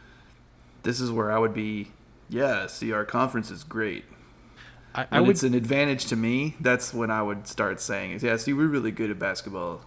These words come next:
Speaker 1: Our, our conference is good," as opposed to, um, uh, you know, I'm not over here rooting for Kansas to win, or <laughs>
Speaker 2: Yeah.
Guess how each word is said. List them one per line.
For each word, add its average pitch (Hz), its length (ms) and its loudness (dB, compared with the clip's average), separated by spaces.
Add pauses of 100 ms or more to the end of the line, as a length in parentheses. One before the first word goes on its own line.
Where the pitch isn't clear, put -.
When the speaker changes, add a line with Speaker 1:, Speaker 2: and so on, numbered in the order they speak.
Speaker 1:
Our, 101 240 -4
our 110 100 -2
conference 110 440 -2
is 90 140 -12
good," 87 280 -8 (380)
as 104 160 0
opposed 101 440 -4
to, 95 280 -6
um, 87 380 -10 (920)
uh, 85 480 -6
you 110 160 -6
know, 92 180 -4
I'm 117 200 -2
not 113 160 0
over 104 160 -2
here 107 160 -4
rooting 107 280 -4
for 90 120 -14
Kansas 101 500 -8
to - 100 -10
win, 92 360 -10 (600)
or 95 300 -8 (400)
<laughs> 160 420 -2
Speaker 2:
Yeah. 107 340 -6